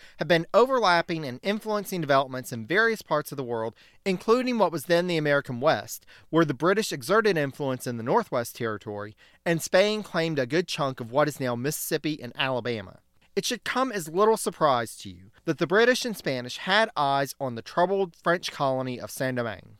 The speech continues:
Just a reminder about the vocabulary of the Haitian Revolution before we delve in. There are three distinct groups on Saint-Domingue that are labeled as such. Whites, which is pretty self-explanatory,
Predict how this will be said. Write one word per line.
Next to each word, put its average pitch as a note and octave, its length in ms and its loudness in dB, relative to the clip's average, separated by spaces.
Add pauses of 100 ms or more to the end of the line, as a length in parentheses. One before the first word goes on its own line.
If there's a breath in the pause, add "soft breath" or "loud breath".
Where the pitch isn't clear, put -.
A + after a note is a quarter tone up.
(520)
Just C#4+ 260 2
a D#4+ 40 4
reminder F3+ 420 8
about C3+ 220 2
the B2+ 80 -6
vocabulary F3 760 4
of A2+ 80 -6
the A#2 80 -4
Haitian C#3+ 340 0
Revolution B2 560 -2
before C#3 380 0
we B2+ 120 2
delve G#2+ 300 -6
in. E2+ 240 -20 (320 soft breath)
There F#3 140 8
are G3 160 6
three A3+ 480 2
distinct F#3+ 420 0
groups C3+ 320 -2
on A#2 80 -4
Saint-Domingue A#2+ 680 -4
that A2 120 -6
are A#2+ 100 0
labeled A#2+ 400 -2
as A#2 240 -2
such. - 600 -10 (520)
Whites, E3 600 2 (100)
which C#3+ 220 -4
is B2+ 100 -4
pretty - 240 -2
self-explanatory, G#2+ 1000 -4